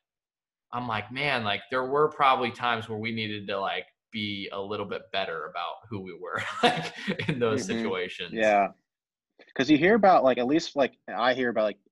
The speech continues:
Speaker 2: other people I've associated with, like, work-wise, and, like, you know, they talk about, like, physical bullying. And I think, like, where we grew up, it was more, like, emotional and, like,
Speaker 1: Mental,
Speaker 2: actually
Speaker 1: yeah.
Speaker 2: verbal.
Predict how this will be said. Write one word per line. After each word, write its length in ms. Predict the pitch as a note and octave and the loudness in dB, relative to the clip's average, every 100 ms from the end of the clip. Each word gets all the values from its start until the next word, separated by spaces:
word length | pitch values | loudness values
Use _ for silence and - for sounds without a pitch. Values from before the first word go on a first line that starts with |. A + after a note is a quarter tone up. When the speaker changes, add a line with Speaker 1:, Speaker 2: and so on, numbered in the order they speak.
| _ _ _ | _ _ _
Speaker 2:
other 200 | - C3 | -2 -2
people 260 | C3 C#3 B2+ | 0 0 4
I've 220 | A#2 A2 - _ | 6 4 -2 _
associated 540 | A2 - A2+ A2+ B2+ A#2+ | -10 -4 -2 0 0 2
with, 200 | B2 B2 | 2 2
like, 140 | G#2+ | 0
work-wise, 760 | G2 G#2+ A#2+ C3+ D3 D#3+ D#3 - - | 0 -2 0 2 2 0 -4 -8 -2
and, 340 | A#2 A2 G#2 | 0 0 -2
like, 220 | G#2 G2 _ _ _ - | -4 -4 _ _ _ -8
you 80 | A2+ | -4
know, 220 | A2+ A2+ | -2 2
they 160 | A#2+ | 2
talk 200 | C3 C#3+ | 4 4
about, 160 | C3 A2+ | 4 4
like, 180 | G#2 - - | 4 0 0
physical 380 | C#3+ D3 B2 | 2 2 -2
bullying. 360 | G2+ G2+ G2 F#2 | -2 -2 -4 -4
And 160 | - A2 | -6 0
I 80 | B2 | 0
think, 260 | - F#3 - _ - | 2 -2 -4 _ 2
like, 260 | A2 - - | 2 0 -12
where 280 | A#2 A#2+ A#2 | -2 2 4
we 180 | A2 E3 | 6 4
grew 240 | C3 A2+ | 6 4
up, 120 | G#2+ | 4
it 80 | F#2+ | 4
was 140 | B2 C#3 | 0 2
more, 200 | D3 B2 | 4 6
like, 240 | G#2 - _ _ | 4 2 _ _
emotional 640 | B2+ A2 A2 C3 C#3+ A#2 G#2+ | -4 0 2 2 2 0 2
and, 160 | G#2+ | 0
like, 160 | A#2+ - | -2 -2
Speaker 1:
Mental, 60 | A#2 | 0
Speaker 2:
actually 340 | G#2 G2+ A2+ | 0 0 0
Speaker 1:
yeah. 80 | G#2 | 2
Speaker 2:
verbal. 560 | A2+ C3 A2 F#2+ F2 | 4 4 4 0 -2